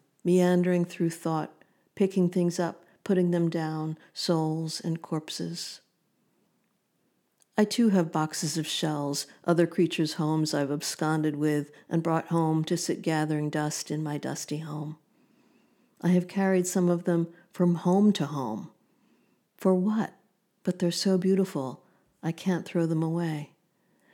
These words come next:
I too have vague facts at my disposal, the Fibonacci sequence of a spiral, how architecturally an arch relies on its keystone.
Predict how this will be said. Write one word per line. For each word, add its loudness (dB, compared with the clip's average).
I 6
too 2
have 4
vague 2
facts -8
at -6
my -4
disposal, -6
the 2
Fibonacci -2
sequence -6
of -8
a -6
spiral, -8
how 2
architecturally -2
an -2
arch -6
relies -4
on -6
its -8
keystone. -6